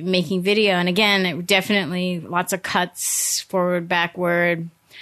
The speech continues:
very abstract. Um, I, I wouldn't say I would sit down and write a story and then try to, uh,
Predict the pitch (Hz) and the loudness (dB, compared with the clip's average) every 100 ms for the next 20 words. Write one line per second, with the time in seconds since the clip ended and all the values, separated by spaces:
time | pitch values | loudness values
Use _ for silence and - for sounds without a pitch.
0 | - - - - 196 190 190 170 165 - | -20 -20 -14 2 4 6 4 2 0 0
1 | 190 170 160 165 170 - - - 160 151 | 2 2 0 -2 -4 -10 -12 -8 -6 -4
2 | 147 - 147 - - _ _ _ _ - | -6 -8 -10 -14 -18 _ _ _ _ -14
3 | - 143 170 202 202 196 - - - 208 | -8 -6 0 2 2 -2 -6 -6 -2 2
4 | 190 185 170 165 165 165 - 185 - - | 4 4 2 0 -2 -2 -2 -2 -2 0
5 | 165 165 170 156 - 170 160 143 165 160 | 2 2 0 -2 -4 -4 -4 -2 -2 0
6 | 160 - - 165 160 156 151 156 156 151 | -2 -4 -2 -2 0 -2 -4 -6 -6 -6
7 | 147 160 147 147 - - 156 147 147 143 | -8 -6 -6 -6 -8 -8 -6 -6 -6 -6
8 | - 67 | -6 -6